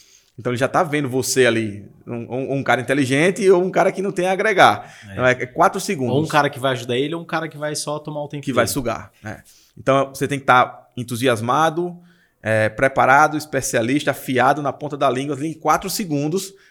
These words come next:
Speaker 1: pra atrair a atenção dele. E ele fala que se você vai pra, pessoalmente, olho no olho, é um quarto de um segundo. Ele olha pra você e já define quem é você na cabeça dele.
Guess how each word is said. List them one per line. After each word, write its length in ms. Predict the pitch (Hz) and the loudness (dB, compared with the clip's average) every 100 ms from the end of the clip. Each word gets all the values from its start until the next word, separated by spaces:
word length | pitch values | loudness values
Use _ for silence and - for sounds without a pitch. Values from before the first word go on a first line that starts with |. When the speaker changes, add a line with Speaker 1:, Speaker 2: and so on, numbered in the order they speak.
| _ | _
Speaker 1:
pra 140 | - 143 | -2 0
atrair 260 | 143 139 | 0 0
a 20 | 143 | 0
atenção 320 | 151 - 156 | -4 -4 0
dele. 360 | 131 113 107 - _ _ _ 147 | 0 0 -6 -18 _ _ _ 0
E 100 | 160 | 0
ele 100 | 180 | 0
fala 240 | 185 185 | 0 -2
que 140 | 185 | -2
se 200 | 175 - | -6 -6
você 260 | 196 196 196 | -6 -4 -2
vai 180 | 175 214 | 0 -2
pra, 240 | - 180 | -2 -4
pessoalmente, 1300 | 160 - 165 160 - 147 117 117 151 185 131 107 110 - | -4 -4 -2 -2 -2 0 0 0 -2 -2 -6 -10 -14 -4
olho 240 | 139 151 | 0 0
no 140 | 131 123 | 0 2
olho, 200 | 160 156 | 4 4
é 60 | |
um 100 | 170 | 2
quarto 360 | - 160 156 165 | 0 0 0 -2
de 100 | 165 | -8
um 40 | |
segundo. 340 | - 190 123 117 | -8 -6 -4 -2
Ele 140 | 120 | 0
olha 120 | 135 | 0
pra 120 | 156 156 | -2 -6
você 300 | 147 - 151 | -6 -4 -2
e 20 | |
já 80 | 156 | -2
define 500 | 151 147 147 165 170 - - _ _ - | -2 -4 -4 -4 -10 -20 -20 _ _ -2
quem 240 | 165 156 | 0 2
é 80 | 156 | 0
você 240 | 160 - | 0 -2
na 120 | 151 | -2
cabeça 340 | 151 143 143 160 | -2 -2 -2 0
dele. 320 | 120 110 | 0 -2